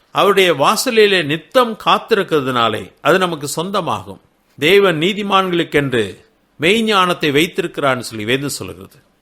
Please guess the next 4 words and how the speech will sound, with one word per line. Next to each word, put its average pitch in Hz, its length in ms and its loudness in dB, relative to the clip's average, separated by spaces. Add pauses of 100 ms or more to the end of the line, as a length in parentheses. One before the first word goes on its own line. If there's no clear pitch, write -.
தேவனுடைய 202 400 4
ஆசீர்வாதங்கள் 117 840 0 (460)
ஊழியக்காரர்கள் 208 680 2
மூலமாக 131 720 -2